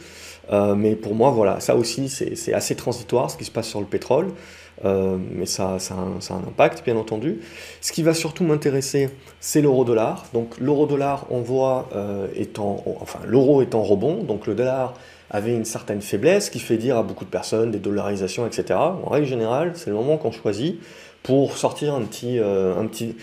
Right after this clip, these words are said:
un petit risque, une petite faillite, un petit risque de crédit, tout ce que vous voulez. Euh, et paf, euh, tout d'un coup, ah, euh, tout le monde va acheter du dollar en mode refuge. Et là, euh, l'argument des dollarisations, on se rend compte que, bah, c'est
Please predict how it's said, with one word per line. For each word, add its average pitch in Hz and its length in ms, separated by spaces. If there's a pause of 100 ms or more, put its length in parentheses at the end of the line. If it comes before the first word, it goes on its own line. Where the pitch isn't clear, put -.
(160)
un 104 100
petit 123 200
risque, 135 300
une 110 80
petite 117 180
faillite, 123 400
un 101 60
petit 113 180
risque 117 260
de 107 80
crédit, 110 380
tout - 100
ce - 60
que - 80
vous 107 160
voulez. 110 480 (360)
Euh, 98 600
et 110 160
paf, - 560
euh, 104 200
tout 139 120
d'un 113 140
coup, 175 260 (340)
ah, - 280
euh, 107 320
tout - 100
le 147 80
monde 147 140
va 123 80
acheter 110 240
du 110 100
dollar 107 400
en 110 60
mode 120 180
refuge. 110 480
Et 98 80
là, 180 420
euh, 98 80
l'argument 113 520
des 113 100
dollarisations, 107 800
on - 100
se - 100
rend 113 100
compte 170 280
que, 139 100
bah, 113 260
c'est - 300